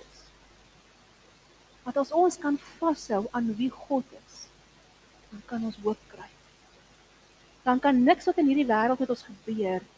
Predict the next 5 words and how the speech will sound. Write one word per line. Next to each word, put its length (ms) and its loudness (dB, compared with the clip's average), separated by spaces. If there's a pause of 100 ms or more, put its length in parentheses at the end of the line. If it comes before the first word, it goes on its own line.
(440)
die 100 -2
hoop 380 0 (180)
uitdoof. 460 -6 (1700)
Want 160 -6
ons 100 -6